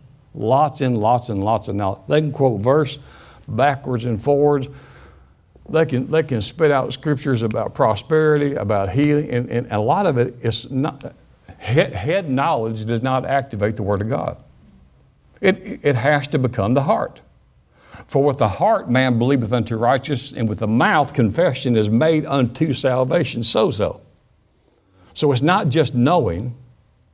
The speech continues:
It's knowing, knowledge, understanding, the concept of it.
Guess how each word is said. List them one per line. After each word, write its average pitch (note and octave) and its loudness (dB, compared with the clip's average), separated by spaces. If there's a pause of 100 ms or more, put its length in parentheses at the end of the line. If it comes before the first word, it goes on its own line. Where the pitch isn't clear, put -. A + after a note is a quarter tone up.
(1600)
It's - -6
knowing, A2+ 2 (340)
knowledge, G2 0 (2000)
understanding, G2+ 0 (180)
the A2 -6
concept A2 0
of F2 0
it. E2 -6